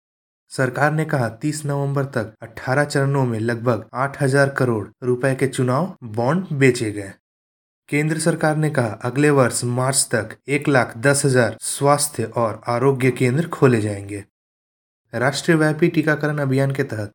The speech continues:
अब तक एक सौ तैंतीस करोड़ चौबीस लाख से अधिक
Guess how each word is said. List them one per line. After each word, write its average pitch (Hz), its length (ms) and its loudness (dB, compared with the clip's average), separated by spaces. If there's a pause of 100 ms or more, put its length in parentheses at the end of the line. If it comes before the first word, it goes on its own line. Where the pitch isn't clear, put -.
(100)
अब 131 260 -10
तक 113 180 -4 (200)
एक 123 140 -8
सौ 135 80 0
तैंतीस 139 440 0
करोड़ 113 380 -4 (100)
चौबीस 135 380 -4
लाख 139 200 2
से - 120 0
अधिक 113 380 -2